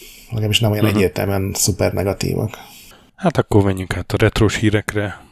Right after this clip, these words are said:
Speaker 2: néhány van csak. T C F S régi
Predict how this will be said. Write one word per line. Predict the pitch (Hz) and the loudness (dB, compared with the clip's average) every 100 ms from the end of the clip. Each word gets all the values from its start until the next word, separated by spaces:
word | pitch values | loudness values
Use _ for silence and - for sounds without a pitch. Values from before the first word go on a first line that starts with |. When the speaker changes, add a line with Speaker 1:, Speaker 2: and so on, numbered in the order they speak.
| _ | _
Speaker 2:
néhány | 110 107 101 98 98 | -10 -4 -2 -2 -2
van | 98 95 | -4 -2
csak. | - 135 - - _ _ - - - - - _ _ | 4 4 2 -10 _ _ -20 -20 -20 -20 -20 _ _
T | - 120 | 4 4
C | - 98 90 | 4 0 0
F | 92 | -2
S | 90 - - - - - | -2 -2 -4 -12 -18 -6
régi | 113 107 98 90 90 | 4 8 8 8 4